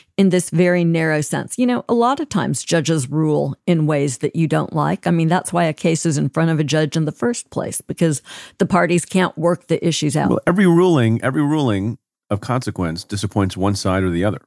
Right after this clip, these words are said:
Speaker 2: <laughs>
Speaker 1: E-,
Speaker 2: By, by
Speaker 1: exactly.
Speaker 2: definition.
Speaker 1: And that's, that's not the framing for recusal. Recusal is about whether or not the judge has such a strong appearance of bias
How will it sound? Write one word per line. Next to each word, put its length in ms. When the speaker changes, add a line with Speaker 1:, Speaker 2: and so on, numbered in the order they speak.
Speaker 2:
<laughs> 180
Speaker 1:
E-, 140
Speaker 2:
By, 560
by 120
Speaker 1:
exactly. 40
Speaker 2:
definition. 640
Speaker 1:
And 140
that's, 320
that's 320
not 340
the 120
framing 580
for 160
recusal. 640
Recusal 720
is 140
about 340
whether 400
or 60
not 360
the 60
judge 360
has 260
such 260
a 60
strong 560
appearance 640
of 200
bias 600